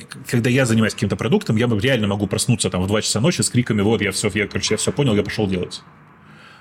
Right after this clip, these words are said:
Э, человек, который работает на двух работах, он на самом деле ни на одной из этих работ, э, так не вкладывается. Но это относится к сегменту людей, задача которых думать про продукт. Ну, то есть это,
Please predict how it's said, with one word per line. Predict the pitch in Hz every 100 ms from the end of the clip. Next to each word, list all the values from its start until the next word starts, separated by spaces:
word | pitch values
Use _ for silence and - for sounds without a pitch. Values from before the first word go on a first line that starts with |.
| - -
Э, | 101 95 98 95 98 95
человек, | - 117 127
который | 113 110
работает | 110 107 101
на | 107
двух | 147 190
работах, | 147 117 107 95 - - 110
он | 113
на | 107
самом | - 110 101
деле | 101
ни | 98 107
на | 110
одной | 104 110 95
из | 95
этих | 92 92
работ, | 101 107 147 - -
э, | 104
так | - 101
не | 101
вкладывается. | - 92 87 - - - - _ - - _ -
Но | 127
это | 147
относится | 120 123 135 - - 104
к | - 107 104 104 104 -
сегменту | 98 95 110 110 104
людей, | 95 98 110 110 -
задача | 101 92 104 101 -
которых | - 104 104 92
думать | 101 98
про | -
продукт. | - - - _ _ -
Ну, | 117
то |
есть | 95
это, | 92